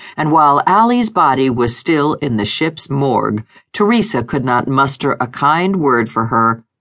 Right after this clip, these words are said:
or for Sheila. "If that's all," Sheila said, gathering up her photos, "I've got a raging headache."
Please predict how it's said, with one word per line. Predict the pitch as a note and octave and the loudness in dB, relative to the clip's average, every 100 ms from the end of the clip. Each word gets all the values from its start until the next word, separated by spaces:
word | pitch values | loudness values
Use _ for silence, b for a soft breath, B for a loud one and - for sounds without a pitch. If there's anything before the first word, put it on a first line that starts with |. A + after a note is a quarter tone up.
| - | -4
or | D3+ B2 | 0 0
for | A#2 - | 0 -4
Sheila. | G#2+ - G2+ G2 G#2+ A2+ _ _ _ _ _ _ _ _ _ _ _ _ - | -6 -4 -4 -4 -6 -8 _ _ _ _ _ _ _ _ _ _ _ _ -4
"If | D3+ B2+ A#2 | 0 0 -2
that's | D3 D#3+ D3 | 2 2 2
all," | D3 B2+ G2 F#2+ G#2 _ - | 4 4 4 2 -2 _ -14
Sheila | - D#3 A#2+ A#2+ | -4 -2 -2 -4
said, | A#2+ B2+ G#2 A2+ | -4 -4 -4 -4
gathering | B2 B2 A2+ A2 G#2+ A2+ | -2 -2 -2 -2 -2 -2
up | G#2+ | -4
her | A2+ | -6
photos, | A2 A#2+ A2+ A#2 A2 - _ _ _ | -6 -6 -4 -2 -4 -6 _ _ _
"I've | - D3+ C#3+ | 2 2 2
got | D3+ C3+ A#2+ | 2 2 2
a | B2+ A#2+ | 0 0
raging | C#3 C#3+ B2+ G#2+ G2+ A2 | 2 2 0 -2 -2 -2
headache." | B2+ G#2 A2+ - - | -2 -4 -6 -8 -12